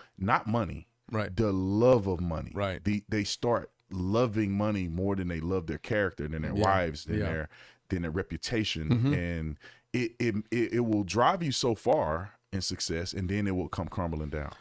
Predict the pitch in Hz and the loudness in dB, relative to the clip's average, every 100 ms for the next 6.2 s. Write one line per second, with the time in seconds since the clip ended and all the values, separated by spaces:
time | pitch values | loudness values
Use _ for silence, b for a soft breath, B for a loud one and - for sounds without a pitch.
0 | B - 165 143 151 135 131 123 120 127 | B 6 6 6 2 2 2 2 0 0
1 | 113 117 98 107 98 95 101 - 113 - | 0 0 -2 -2 0 -2 -4 -4 -4 -2
2 | 95 90 - 95 - 92 87 - 101 98 | -2 -2 -2 -2 -2 -2 -4 -4 -6 -6
3 | 90 - b b b 107 104 - 101 101 | -6 -8 b b b -2 0 0 -2 0
4 | 101 - 101 95 98 101 - _ 104 98 | -2 -4 -6 -4 -4 -6 -8 _ -2 -2
5 | - - 110 123 107 95 - 104 - - | -4 0 2 4 2 0 -2 -4 -4 -2
6 | 147 | -2